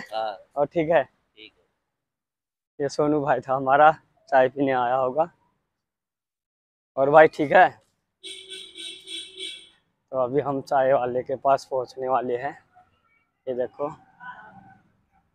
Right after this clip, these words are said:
Speaker 2: प्रमोद भाई के पास आ गए हम। और लाला जी,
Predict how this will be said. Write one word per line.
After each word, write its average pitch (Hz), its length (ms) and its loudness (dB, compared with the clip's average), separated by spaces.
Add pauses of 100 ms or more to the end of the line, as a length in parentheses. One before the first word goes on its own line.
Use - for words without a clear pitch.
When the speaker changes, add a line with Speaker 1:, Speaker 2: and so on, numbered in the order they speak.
(760)
Speaker 2:
प्रमोद 151 360 0
भाई 143 220 2
के 156 140 -2
पास 151 260 6
आ 127 160 4
गए 139 180 0
हम। 151 260 0 (560)
और 151 400 -6
लाला 147 300 4
जी, 160 200 2